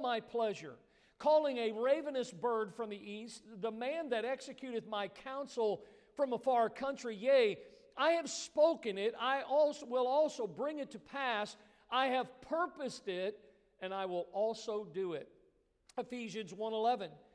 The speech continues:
"In whom also we have obtained an inheritance, being predestinated according to the purpose of him who worketh all things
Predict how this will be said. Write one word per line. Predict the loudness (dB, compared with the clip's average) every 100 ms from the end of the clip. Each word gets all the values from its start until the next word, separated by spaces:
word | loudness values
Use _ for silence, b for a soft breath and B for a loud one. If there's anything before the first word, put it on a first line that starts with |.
| b b b
"In | -2
whom | 0 0
also | 2 6 6 4 -2
we | -2 0 0
have | 0
obtained | -2 -4 -6 -6 -8
an | -8 -8
inheritance, | -6 -8 -4 -2 0 -2 -4 -10 -12 -20 b b b b
being | -8 -6 -6 -8
predestinated | -10 -6 -2 -2 -2 -4 -2 -2 -2 -2 -4
according | -8 -6 -6 -4 -8
to | -10 -8 -6 -6 B B B -2
the | -2
purpose | -4 -6 -2 -2 -4 -6 -4 -4 -8 -14 -20 b b b b
of | 2 2
him | -2 -10 -8 -4 -4 -4 -8 -10 -20 _
who | -10 -8
worketh | -2 4 4 4 -2 -6 -4
all | 2 8 10 10 8
things | 2 -4 -4 -6 -10